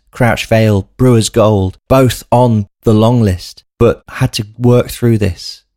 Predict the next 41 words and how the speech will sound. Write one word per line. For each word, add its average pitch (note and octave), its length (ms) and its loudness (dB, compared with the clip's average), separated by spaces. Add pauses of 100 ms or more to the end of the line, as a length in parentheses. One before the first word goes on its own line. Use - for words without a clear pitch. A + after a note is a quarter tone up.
(180)
Kill C#3 180 2
my B2+ 100 2
darlings, A2 480 0
basically. F#2+ 640 -6 (380)
Like, - 320 -4 (180)
I A2+ 80 0
want B2 240 2
to A2 60 0
put - 200 -2
this - 180 -4
in, A2+ 160 2
but - 100 -2
I G#2 80 0
can't. G#2+ 540 -2 (300)
And G#2 120 0
I G2+ 40 0
had B2 220 -2
to A#2+ 100 0
whittle A#2 340 0
down A2+ 240 2
that - 120 -2
list A2+ 320 0
until G#2+ 360 -2
I G2+ 60 2
literally A2 600 -2
couldn't A#2+ 240 0
find A2 320 0
any G#2 180 2
excuses A2 640 -2
to - 100 -14
take - 320 -6
those G2+ 220 -2
beers F#2+ 360 -2
out G2 280 -2
anymore. G2 500 -2 (500)
And C3+ 80 0
there C#3 80 4
are C#3 40 0
some G#3 240 0
beers G2 280 0
that G#2+ 220 -2